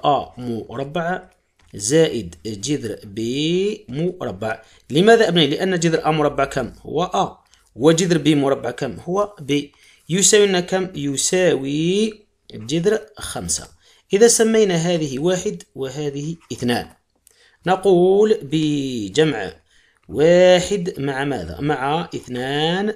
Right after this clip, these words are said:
نجد. اجمعوا الآن طرف طرف ط-، نجد. إذا نقول طرف لطرف هكذا، ط-، طرف. إذا لاحظ، إذا قلت طرف لطرف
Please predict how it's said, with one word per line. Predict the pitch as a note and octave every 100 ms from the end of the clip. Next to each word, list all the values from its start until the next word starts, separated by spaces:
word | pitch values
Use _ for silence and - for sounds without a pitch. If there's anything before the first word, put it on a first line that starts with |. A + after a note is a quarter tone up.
| -
نجد. | D3+ B2+ C3 F#2+ - - _ _ _ G3+
اجمعوا | G#3+ F#3+ E3+
الآن | E3+ F3+ F3+ F3+ F#3 - -
طرف | - F3+ G3+ - _
طرف | C#3+ D3+ F3+ - _ -
ط-، |
نجد. | C#3+ C#3+ C#3 E3 F3 - _ _ -
إذا | A2
نقول | G#2 - E3 G3 G#3
طرف | - D3 D3+ F3+ - - - -
لطرف | C3+ C3 G2 A2
هكذا، | B2+ G2+ F2
ط-، | F2+ - B2+ - _ _ -
طرف. | G2 G#2 - D#3+ F3 E3+ _ _ _
إذا | D2 G2 - _ _ _ -
لاحظ، | - - C#2+ - - - _ -
إذا | A#2+
قلت | C3 D#3 C#3 G#2+ - _ _ _ _
طرف | D3+ D3 F3 - G3+ - - _ _ -
لطرف | B2 D#3 F3+ F3+ F#3 F#3 F3+ D3+ B2 G#2 A#2 E3+ -